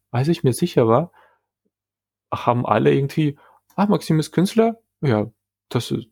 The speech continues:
das passt. Da, das passt so, so, das, das ist sein Job, ja, das, er ist Künstler." Ja, so, niemand zweifelt mir dran.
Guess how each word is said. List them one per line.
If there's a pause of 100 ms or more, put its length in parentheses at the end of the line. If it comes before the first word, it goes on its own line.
(440)
das
passt.
Da, (1200)
das
passt
so,
so,
das,
das
ist
sein
Job,
ja,
das,
er
ist
Künstler." (720)
Ja,
so,
niemand
zweifelt
mir
dran.